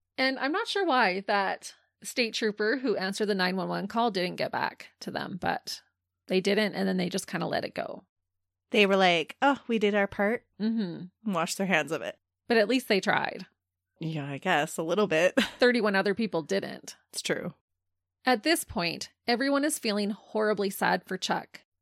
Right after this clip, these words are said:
Speaker 1: Plus, the doctor who operated on him said that there was no way he could have inflicted this type of wound on himself. On December fifth, the day he left the hospital, Chuck wrote out two checks to his brother Matthew,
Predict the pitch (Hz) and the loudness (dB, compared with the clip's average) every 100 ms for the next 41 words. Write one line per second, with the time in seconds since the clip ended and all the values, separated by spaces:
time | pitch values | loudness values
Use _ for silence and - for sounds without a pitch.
0 | _ _ - 285 294 247 - 233 202 202 | _ _ -2 4 4 4 2 2 2 0
1 | 214 233 208 226 - 202 196 - 156 180 | -2 2 2 2 2 0 0 -2 -4 -2
2 | 220 285 320 - - 208 - 214 220 208 | -2 -2 -2 0 2 2 2 4 4 2
3 | 208 208 220 226 190 165 156 214 190 220 | 2 4 4 4 2 0 -4 -6 -2 0
4 | 208 190 - - 185 190 185 - 185 202 | 0 -2 -4 -4 -4 -4 -4 -4 -4 -4
5 | 170 175 175 - - 185 185 180 - - | -4 -6 -6 -6 -6 -4 -4 -4 -2 -2
6 | - - - _ _ _ _ _ _ - | -4 -14 -20 _ _ _ _ _ _ -2
7 | 220 214 214 214 196 185 320 254 277 - | 0 0 0 0 0 0 2 2 2 -4
8 | _ _ 220 220 196 185 233 226 226 - | _ _ 2 4 4 2 2 0 0 -2
9 | 262 311 311 220 175 151 254 - _ _ | 0 0 0 0 2 0 -2 -8 _ _
10 | - 269 269 247 226 262 - - 370 - | 0 0 4 4 6 4 0 -2 0 2
11 | 196 - - 202 208 202 175 175 170 170 | 0 0 -4 -4 -2 -2 -2 0 0 -2
12 | - 165 - | -4 -6 -6